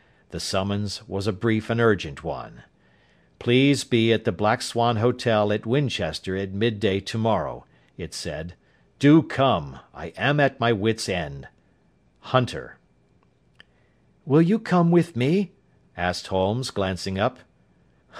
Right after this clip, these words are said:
"I should wish to." "Just look it up, then." "There is a train at half past nine,"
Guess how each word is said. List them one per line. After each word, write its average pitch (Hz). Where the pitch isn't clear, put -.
"I 87
should 127
wish 160
to." 120
"Just 202
look 185
it 175
up, 147
then." 85
"There 107
is 101
a 101
train 110
at 98
half 110
past 104
nine," 117